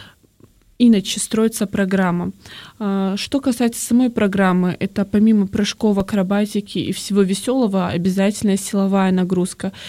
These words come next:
Силовая нагрузка на укрепление мышц кора, а, ног, рук и так далее.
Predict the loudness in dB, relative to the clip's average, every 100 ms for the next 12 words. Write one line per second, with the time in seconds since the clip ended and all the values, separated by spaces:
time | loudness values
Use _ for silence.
0 | -16 -6 -4 0 2 2 2 0 -2 0
1 | 2 2 2 0 -2 -4 2 4 4 2
2 | 0 -4 -12 -2 0 2 0 -4 -10 -20
3 | -16 -6 -4 0 0 2 0 -4 -10 -20
4 | -6 0 0 -2 -8 -18 -4 -2 -2 -2
5 | -2 0 0 2 0